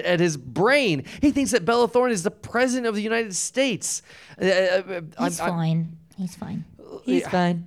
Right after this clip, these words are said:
Speaker 1: I, I feel like, yeah, and unfortunately, Mister Borfman, this isn't your episode. I, I'm not here to fix you, per se, but I do want to, uh, hopefully see what, what, what, what's possible for Lorraine here. If I'm gonna continue with Lorraine, that's how you introduce yourself to me.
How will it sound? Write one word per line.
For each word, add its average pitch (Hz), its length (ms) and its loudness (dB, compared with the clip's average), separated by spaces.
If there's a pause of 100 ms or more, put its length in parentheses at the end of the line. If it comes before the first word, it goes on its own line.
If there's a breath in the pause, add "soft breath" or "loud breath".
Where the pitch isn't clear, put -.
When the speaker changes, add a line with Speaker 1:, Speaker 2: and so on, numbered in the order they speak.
(160)
Speaker 1:
I, 170 240 4
I 180 40 6
feel 233 220 0
like, 226 260 6
yeah, 175 200 4
and 202 180 6
unfortunately, 226 400 4
Mister 214 260 0
Borfman, 202 300 2
this 165 160 2
isn't 214 320 0
your 190 140 2
episode. 185 340 2
I, 156 180 2
I'm 165 120 -2
not 190 160 4
here 196 160 4
to 185 80 2
fix 185 320 -2
you, 185 340 4
per 226 140 2
se, 233 300 2 (180 loud breath)
but 190 100 2
I 170 120 4
do 214 280 2
want 202 600 2
to, 180 320 6
uh, 160 280 6
hopefully 185 460 4 (140 loud breath)
see 220 180 0
what, 170 260 2
what, 180 220 2
what, 175 260 0 (100)
what's 180 220 2
possible 208 460 2
for 175 420 4
Lorraine 202 500 4
here. 190 200 6
If 143 40 4
I'm 190 80 4
gonna 233 120 2
continue 226 360 0
with 208 140 0
Lorraine, 165 380 4 (160 loud breath)
that's 196 220 6
how 196 100 4
you 202 180 2
introduce 175 340 -4
yourself 180 240 0
to 180 80 -4
me. 151 240 2